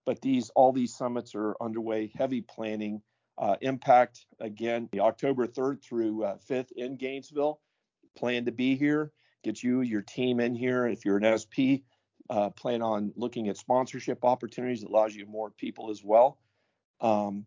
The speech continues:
than, than the normal two. Um, we'll be, uh, speaking at nax,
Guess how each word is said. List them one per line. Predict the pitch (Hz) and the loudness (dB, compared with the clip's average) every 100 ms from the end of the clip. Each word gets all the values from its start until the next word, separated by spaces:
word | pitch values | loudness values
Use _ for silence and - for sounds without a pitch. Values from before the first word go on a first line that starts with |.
| - | -6
than, | 107 101 98 - - | -4 -4 -6 -12 -8
than | 110 | -4
the | 101 | -4
normal | 104 110 104 98 | -2 -2 0 -4
two. | - - 143 165 196 _ _ _ - | -6 2 4 4 0 _ _ _ -6
Um, | 107 101 98 _ _ - | -4 -4 -6 _ _ -4
we'll | 131 | 0
be, | 131 139 131 123 | 4 6 6 4
uh, | 120 110 | 2 2
speaking | 104 - 147 131 131 120 | 0 -4 -6 -4 -8 -6
at | 117 - | -6 -6
nax, | 110 110 123 147 160 - - | -6 -4 -2 -2 -6 -14 -20